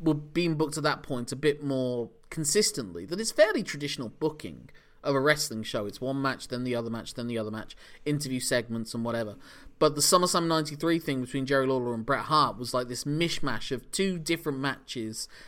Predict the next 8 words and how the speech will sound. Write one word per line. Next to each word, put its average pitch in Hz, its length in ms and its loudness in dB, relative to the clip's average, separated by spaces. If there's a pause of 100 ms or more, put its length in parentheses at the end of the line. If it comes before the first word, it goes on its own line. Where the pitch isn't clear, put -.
(180)
angles 156 400 6
taking 143 380 0
pa-, 139 240 2
place 139 360 0
before, 151 380 2
during, 139 400 2
and 120 100 -2
afterwards. 117 1040 -2